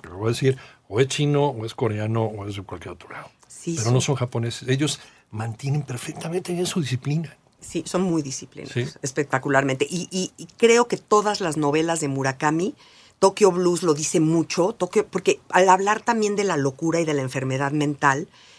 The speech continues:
Speaker 2: eh, Murakami nos mete entonces también en qué son los detonadores, ¿no? de esta enfermedad mental.
Speaker 1: Sí.
Speaker 2: Y para él mucho es, pues, el caos, el no saber para dónde ir, el
Speaker 1: Ahora,
Speaker 2: no
Speaker 1: tiene
Speaker 2: saber
Speaker 1: un índice de suicidio alto,
Speaker 2: Altísimo,
Speaker 1: ¿eh? Ajá.
Speaker 2: sí.
Speaker 1: Los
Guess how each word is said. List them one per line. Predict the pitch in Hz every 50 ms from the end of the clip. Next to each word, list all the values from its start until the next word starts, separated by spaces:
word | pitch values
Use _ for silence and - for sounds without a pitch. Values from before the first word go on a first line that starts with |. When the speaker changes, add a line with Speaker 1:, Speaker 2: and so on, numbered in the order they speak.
| - _ _ _ _ _ _ _ _ _ _ _ _ _ _
Speaker 2:
eh, | - - - -
Murakami | 175 170 170 160 160 151 - 165 165 175 170
nos | 170 160 147 -
mete | 180 170 165 160 - 156
entonces | 156 151 - 160 156 151 165 151 -
también | 160 143 143 165 160 170
en | 165 160
qué | - - 202 190
son | - - - 202 185 180 175
los | 175 160 156
detonadores, | - 131 - - 123 123 127 127 123 127 143 143 143 135 127 123 -
¿no? | 135 131 135
de | 139
esta | 131 - 147
enfermedad | 139 147 135 123 127 127 131 131
mental. | 139 135 139 135 139 143 143 143
Speaker 1:
Sí. | - - - - 143 135 120
Speaker 2:
Y | 160
para | - - 165 156 160 160
él | 165 180
mucho | 175 175 175 175 - - 190 180
es, | 170 160 165 165 - - - _ _ _ _ _ -
pues, | - 139 -
el | 147 139
caos, | - - 247 277 247 - - - - _ _ _ _ _
el | - - 143 - -
no | 165 160 180
saber | - - 175 165 165 160
para | - 156 147 143
dónde | 139 147 151 156 151
ir, | 156 190 220 214
el | 185
Speaker 1:
Ahora, | 156 143 120
Speaker 2:
no | -
Speaker 1:
tiene | 151 175 202
Speaker 2:
saber | 208 196 180
Speaker 1:
un | 180
índice | 175 180 175 131 143 131
de | 113
suicidio | - - 110 - 143 147 160 165 156 127 110 95 92 87 - _ _ - - - _ _ _ -
alto, | 143 151 156
Speaker 2:
Altísimo, | 151 165 - - 107
Speaker 1:
¿eh? | 123 - - -
Ajá. | - 113 101 107 123
Speaker 2:
sí. | 143 -
Speaker 1:
Los | -